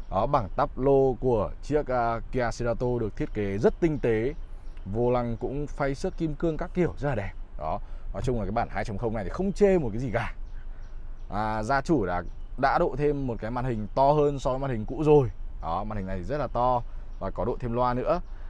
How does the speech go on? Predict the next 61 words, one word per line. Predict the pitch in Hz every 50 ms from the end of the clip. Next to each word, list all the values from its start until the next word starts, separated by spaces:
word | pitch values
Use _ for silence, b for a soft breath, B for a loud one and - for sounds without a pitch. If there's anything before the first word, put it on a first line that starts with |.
| B B B
À, | 92 107
ở | 117 98 123 95
đây | 95 117
thì | 117 113
khu | - - 123
vực | 110 -
cần | - 101 98 90
số | - 101 92 92 110 123
của | 131
xe | 110 - - 110 113 117
thì | 113 104
xe | - - 117 117
mới | 113 104 101
chỉ | 107 - 110
chạy | 98 131 117 113
một | 113 107
phẩy | - 101 87
sáu | - 90 87 92
vạn | 123 151 151 - -
nên | 110
thực | 107 110 101
sự | - 147 139 117
là | 113 107
cần | 104 - 127 113 107
số | - 113 107
vẫn | 110 98 127
rất | 170 196
là | 160
mới | 120 110 110 110 120
quý | 117 127
anh | 143
chị | 123 147
nhá. | - 165 190 - B B B B B B B B B B
À, | - 107 117 117
ở | 120 101 135 120
đây | 95 113 131 135
thì | 135 131
xe | 117 - 131 127
được | 127 117 110
trang | - 123 123
bị | 123 104
sạc | - 120
không | 113 143 131 127
dây | 147 143 135
này. | 120 104 92
Đó, | 85 87 92 110 151 139
ví | 123
dụ | 127 131
em | - 123 120
đang | 120
sạc | 113 - 113 -
không | - 113 107
dây | 113 117
ở | 101
đây | - 92 107
luôn. | 117 120 117 113 - - - - - - - - - - - - - - - - - - - -
Đây | 90 90
là | 87 78 -
sạc | - 85 80
không | - - 87 82
dây. | 85 - 76